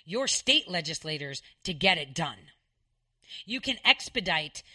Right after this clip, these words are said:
state legislation to make it happen. If your state doesn't have the law for it, make it. You're in charge. The president has been telling that to us throughout the whole campaign. He is with us. He wants us to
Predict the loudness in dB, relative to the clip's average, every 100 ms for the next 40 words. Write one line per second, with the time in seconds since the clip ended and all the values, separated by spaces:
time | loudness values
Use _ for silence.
0 | -16 2 4 4 2 0 -2 -2 0 0
1 | -4 -8 -10 -4 0 0 0 2 4 4
2 | 2 -14 _ -18 -16 -12 -12 -8 -4 0
3 | 2 2 2 0 2 0 2 0 2 4
4 | 2 2 0 0 0 2 2 2 -10 -14
5 | -14 -4 -2 0 4 4 4 2 0 -6
6 | -6 _ _ _ _ _ _ _ _ -20
7 | -14 -6 2 2 4 2 2 2 0 2
8 | 2 2 2 2 2 -4 -20 -20 _ _
9 | _ -2 2 2 0 -4 -14 -4 2 2
10 | 2 0 2 2 2 4 2 0 -4 -16
11 | -10 -2 0 0 0 -2 0 0 0 -4
12 | -4 -10 -10 -14 _ _ _ _ _ _
13 | _ _ _ _ _ _ _ _ _ _
14 | _ _ _ -20 -16 0 2 4 4 2
15 | 2 -4 -4 -4 -4 -6